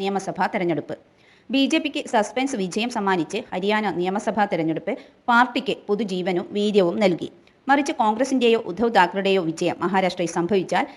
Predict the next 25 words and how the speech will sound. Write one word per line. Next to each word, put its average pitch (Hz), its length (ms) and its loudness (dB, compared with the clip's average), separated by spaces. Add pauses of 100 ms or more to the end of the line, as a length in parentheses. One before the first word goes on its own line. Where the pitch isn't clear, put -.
(200)
ബി 233 80 2 (120)
ജെ 247 140 6
പിക്ക് 214 200 -2 (140)
ഹരിയാന 233 340 0 (100)
വിജയം 170 240 -4 (120)
ഒരു 196 120 0
പ്രസക്തിയും 185 480 -4 (140)
ഇല്ലാതാക്കും. 185 500 2 (340)
അതല്ല, 226 300 4 (180)
മഹാരാഷ്ട്രയിൽ 269 680 4
ബി 202 100 2 (120)
ജെ 247 140 4
പിയോ 196 160 2 (160)
മഹായുതിയോ 220 560 2
വിജയിച്ചാൽ 180 420 0 (120)
അത് 180 100 -2 (120)
കോൺഗ്രസിനും 196 500 2 (380)
രാഹുൽ 240 280 8 (100)
ഗാന്ധിക്കും 202 400 0
വലിയൊരു 202 360 4 (120)
വിടവാങ്ങലാകും. 185 680 4 (300)
ഒരുപക്ഷേ 196 340 2 (180)
ഇന്ത്യൻ 220 260 2
രാഷ്ട്രീയത്തിൽ 208 460 2 (180)
രാഹുൽ 208 260 4